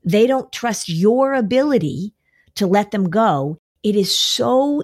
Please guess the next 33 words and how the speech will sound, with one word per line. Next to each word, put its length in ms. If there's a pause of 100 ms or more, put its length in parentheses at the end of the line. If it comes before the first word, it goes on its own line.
(120)
impactful 880 (460)
on 180
relationships 960
in 220
both 320
directions. 800 (560)
And 160
so 360 (120)
I 120
know 280
it's 120
hard 220
to 80
let 180
go 160
of 100
this. 200
And 100
that's 200
one 120
of 80
the 100
things 380
that 220 (580)
we 180
see 400
is 120
that 120
if 160
you 100
start 540
doing 340
this 500